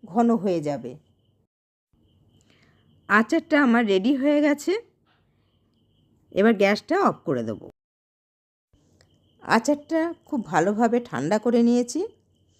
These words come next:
এবার দেখুন ঘনত্বটা এরকম হয়েছে। তৈরি হয়ে গেছে আমার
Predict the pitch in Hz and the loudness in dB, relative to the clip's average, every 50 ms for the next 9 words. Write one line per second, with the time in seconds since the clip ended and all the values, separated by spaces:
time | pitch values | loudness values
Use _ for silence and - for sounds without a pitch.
0 | _ _ _ _ _ _ _ _ _ _ _ - 190 214 220 262 233 175 180 196 | _ _ _ _ _ _ _ _ _ _ _ -2 -2 2 2 2 0 2 -2 -4
1 | 190 190 - 240 269 392 - _ _ _ _ _ _ _ _ _ _ _ _ _ | -4 -2 -4 -4 -4 -4 -8 _ _ _ _ _ _ _ _ _ _ _ _ _
2 | _ _ _ _ _ _ _ _ _ _ _ _ _ _ 160 156 165 190 175 185 | _ _ _ _ _ _ _ _ _ _ _ _ _ _ -12 -4 -2 0 2 2
3 | 208 202 - - 196 190 - _ 214 214 294 392 - _ _ _ _ _ _ _ | 0 -2 -2 -6 -6 -6 -4 _ -4 -4 -4 -4 -10 _ _ _ _ _ _ _
4 | - 220 220 185 - - 147 139 147 147 139 131 - - - - 147 147 _ _ | -2 0 0 0 0 -2 -6 -4 -4 -6 -8 -8 -10 -14 -16 -16 -18 -18 _ _
5 | _ _ _ _ _ _ _ _ _ _ _ _ _ _ _ _ _ _ _ _ | _ _ _ _ _ _ _ _ _ _ _ _ _ _ _ _ _ _ _ _
6 | _ _ _ _ _ _ _ _ _ _ _ _ _ _ _ _ _ _ _ _ | _ _ _ _ _ _ _ _ _ _ _ _ _ _ _ _ _ _ _ _
7 | 254 247 269 277 311 349 294 320 359 330 277 208 - 139 - - - 233 240 226 | 0 2 2 2 2 2 2 0 0 0 0 0 0 0 -2 -2 0 0 0 2
8 | 165 139 135 160 | 0 0 -2 -4